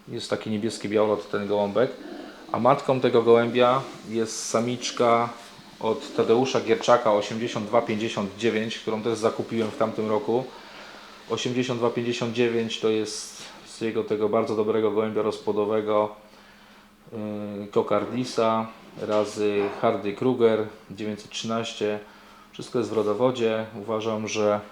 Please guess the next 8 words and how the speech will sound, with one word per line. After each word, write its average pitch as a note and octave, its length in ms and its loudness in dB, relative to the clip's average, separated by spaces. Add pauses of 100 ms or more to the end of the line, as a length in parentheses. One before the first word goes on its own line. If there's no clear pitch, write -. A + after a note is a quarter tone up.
(340)
bardzo A2 280 4
fajne G#2+ 260 2
łączenie. G#2 500 0
Prześliczne A#2+ 600 0
oko G#2+ 260 2
ma G#2 140 4
ten G2 200 -2
gołąb. G2 340 2